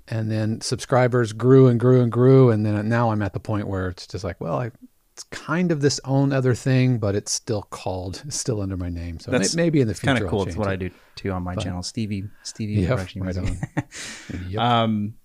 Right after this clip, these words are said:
Speaker 2: yeah, so you check, you check 'em out at da-, uh, fifty-two Qs dot com. Is that right? Yeah.
Speaker 1: Mm-hmm.
Speaker 2: Um,
Speaker 1: Correct. Yep.
Speaker 2: So yeah, fifty-two Qs is an interactive production music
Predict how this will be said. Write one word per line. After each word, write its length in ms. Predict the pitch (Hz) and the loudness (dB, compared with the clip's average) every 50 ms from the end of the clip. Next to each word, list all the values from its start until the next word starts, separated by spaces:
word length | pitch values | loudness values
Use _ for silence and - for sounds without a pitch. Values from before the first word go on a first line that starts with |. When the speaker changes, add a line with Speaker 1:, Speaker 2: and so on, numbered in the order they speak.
| _ | _
Speaker 2:
yeah, 200 | _ 151 170 - | _ 4 4 4
so 120 | - - 143 | 4 2 -2
you 80 | 135 | -2
check, 200 | - - 180 - - | 0 0 -2 0 0
you 140 | 143 117 117 | -4 -6 -2
check 200 | - 175 170 - | 0 0 0 2
'em 80 | 170 165 | 2 2
out 140 | 156 151 | 4 4
at 160 | 135 127 123 - | 2 2 0 2
da-, 160 | 131 131 - - | 0 0 0 2
uh, 100 | 135 123 | 2 2
fifty-two 600 | 117 - 165 151 - 151 - 156 143 139 131 135 - _ | 2 2 0 0 0 -2 0 2 2 2 2 -2 -6 _
Qs 240 | - - 131 127 120 | -6 -4 -4 -4 -2
dot 160 | - 107 98 | -4 -6 -6
com. 340 | - - 117 98 95 101 98 - _ _ _ _ _ | -2 -2 -2 -2 -2 -4 -10 -14 _ _ _ _ _
Is 40 | - | -6
that 100 | 113 117 | -4 -2
right? 140 | 143 180 - _ _ _ _ _ | -2 -4 -6 _ _ _ _ _
Yeah. 140 | - 123 - | -8 -6 -4
Speaker 1:
Mm-hmm. 200 | - 185 185 - | -2 -2 0 0
Speaker 2:
Um, 360 | 131 107 107 104 107 104 98 | 0 2 2 0 0 -2 -4
Speaker 1:
Correct. 260 | - - 101 85 - - - | -4 -6 -6 -6 -8 -14 -6
Yep. 160 | - 131 147 | -6 -4 -4
Speaker 2:
So 160 | - - 135 131 | 0 2 4 4
yeah, 160 | 139 147 113 | 4 4 2
fifty-two 460 | - - - - - - - 143 131 | 2 -2 -6 -8 -10 -2 0 0 0
Qs 500 | - - - 135 120 117 120 131 - - - - | -2 0 2 2 4 4 2 0 -2 -6 -4 0
is 640 | 120 113 110 110 110 110 110 - - - - - - - _ _ _ _ _ _ _ 120 | 2 2 2 2 0 -2 -2 -4 -4 -4 -6 -8 -10 -14 _ _ _ _ _ _ _ -4
an 80 | 117 | -4
interactive 540 | 113 113 107 - 110 104 101 104 - 104 101 - _ | -2 -2 -4 -4 -4 -4 -4 -6 -8 -10 -12 -10 _
production 560 | - 120 104 104 - - - 113 104 101 98 | -10 -8 -8 -8 -10 -8 -8 -6 -6 -6 -6
music 400 | 104 107 101 107 104 - - - | -6 -6 -6 -6 -8 -8 -10 -18